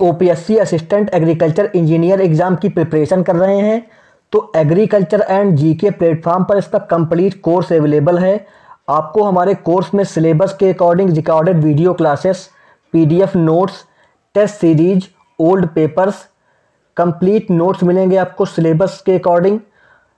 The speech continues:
ये जो हमारा course है, इसकी validity रहेगी नौ मंथ की। nine month तक आप इसे access कर सकते हैं और इसमें आपका जो interview guidance होता है, वो भी हम provide करेंगे। आपको YouTube classes और YouTube class notes भी दिए जाएंगे,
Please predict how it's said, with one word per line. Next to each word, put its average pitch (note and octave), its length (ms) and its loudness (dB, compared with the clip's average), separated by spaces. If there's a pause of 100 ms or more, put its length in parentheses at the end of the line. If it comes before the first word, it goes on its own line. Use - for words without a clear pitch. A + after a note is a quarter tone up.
(180)
ये F#3+ 320 2
जो E3 220 0
हमारा F#3 220 2 (160)
course F3+ 300 0
है, G3 60 2
इसकी F#3+ 240 -4
validity E3 320 2
रहेगी F#3 280 2
नौ E3+ 220 2
मंथ F#3 200 0
की। G#3+ 260 -4 (500)
nine E3 380 0
month F#3 120 0
तक F#3 200 -4
आप F3+ 100 0
इसे F3+ 200 -2
access F#3 360 -4
कर F#3 140 -2
सकते F3+ 360 -4
हैं G3 140 0 (540)
और A#3 260 0
इसमें F3+ 300 0
आपका G3+ 280 -2
जो G3+ 220 2
interview F3+ 380 2
guidance F3 420 0
होता E3 260 -2
है, G#3 120 0
वो E3+ 180 0
भी F#3+ 160 2
हम G3 120 0
provide D3 320 -2
करेंगे। B2+ 460 -2 (580)
आपको - 380 -2
YouTube E3+ 500 0
classes E3+ 540 -2
और F3 160 0
YouTube E3+ 460 0
class F3 280 -2
notes E3+ 300 0
भी F#3 360 0
दिए D#3+ 280 0
जाएंगे, E3+ 440 0